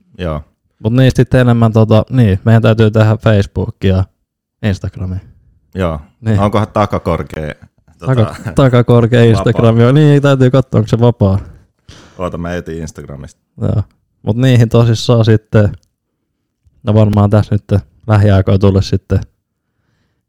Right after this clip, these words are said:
Speaker 2: info, että miten toi homma lähtisi rullaan. Mut tosissaan toi on ihan mukavaa, mukavaa ajanvietettä vähän katsoa kisoja ja veikkailla, että kuka vie. Ja siinä saa kavereitten kanssa hyviä riitoja kanssa aikaiseksi.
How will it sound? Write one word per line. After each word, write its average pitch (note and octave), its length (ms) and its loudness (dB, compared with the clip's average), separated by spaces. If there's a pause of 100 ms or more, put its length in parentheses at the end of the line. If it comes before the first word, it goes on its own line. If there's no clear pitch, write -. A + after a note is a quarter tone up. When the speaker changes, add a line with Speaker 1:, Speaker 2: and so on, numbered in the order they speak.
Speaker 2:
info, G#2 540 0
että G2 140 0
miten G2 280 0
toi G2 160 4
homma F#2+ 280 0
lähtisi F#2+ 320 0
rullaan. F#2 460 0 (2250)
Mut - 140 -12
tosissaan G#2+ 440 2
toi B2+ 180 4
on C3 40 4
ihan C#3+ 140 2
mukavaa, A2 500 0 (220)
mukavaa A2+ 420 0
ajanvietettä G2 500 0
vähän G2+ 160 0
katsoa G2+ 340 -6
kisoja G2+ 300 -4
ja F#2+ 80 0
veikkailla, G2 480 -4
että - 100 -12
kuka G2 240 -2
vie. F#2 200 -2 (1800)
Ja G2+ 60 -8
siinä G#2 160 0
saa G#2+ 180 0
kavereitten G2+ 560 0
kanssa G2 240 0
hyviä F#2+ 240 2
riitoja F#2+ 380 -2
kanssa - 300 -8
aikaiseksi. G2+ 360 -8